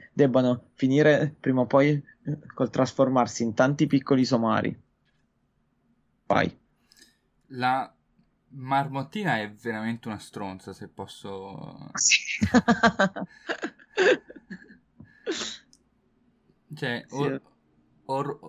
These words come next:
Speaker 2: ormai è scritto nei decreti della sapienza, con-, con-, cioè, lui, "Io mi sto
Speaker 1: <laughs>
Speaker 2: trasformando in asino", te fai ironia,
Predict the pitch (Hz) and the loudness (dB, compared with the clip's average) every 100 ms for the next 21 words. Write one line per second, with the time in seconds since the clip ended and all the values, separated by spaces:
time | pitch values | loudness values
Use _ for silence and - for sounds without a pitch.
0 | - 135 143 175 123 117 - 151 151 110 | -8 -4 0 0 0 -2 -2 -6 -4 -6
1 | 104 104 117 127 120 107 104 - 104 - | -4 -4 -2 -4 -4 -6 -6 -6 -8 -6
2 | 101 - 104 110 110 - 113 107 78 - | -8 -8 -8 -10 -14 -10 -8 -8 -14 -10
3 | - 110 139 131 139 160 262 190 117 117 | -6 -4 -4 -4 2 2 2 0 -4 -6
4 | - 117 123 123 120 120 131 - 113 110 | -6 -6 -4 -2 0 0 0 -2 -6 -6
5 | 117 107 107 110 110 110 110 104 | -6 -4 -4 -4 -4 -4 -4 -8